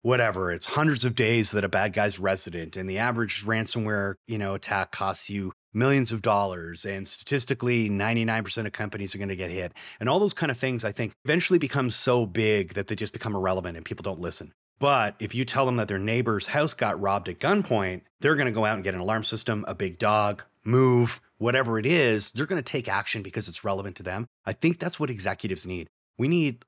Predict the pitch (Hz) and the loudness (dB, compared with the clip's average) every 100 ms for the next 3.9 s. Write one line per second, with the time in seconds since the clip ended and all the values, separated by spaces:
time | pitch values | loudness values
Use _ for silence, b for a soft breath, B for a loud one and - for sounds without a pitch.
0 | - - - 143 139 120 104 98 - 98 | -6 -4 -2 0 2 2 2 0 -2 -6
1 | 92 - 131 - 117 101 92 98 92 - | -4 0 -2 0 -2 -2 -2 -2 -2 -6
2 | 104 92 87 - 107 107 87 117 123 123 | -8 -8 -10 -8 -6 -6 -4 -4 -2 -4
3 | 107 92 95 95 98 110 95 85 85 | -4 -6 -4 -4 -6 -8 -8 -10 -12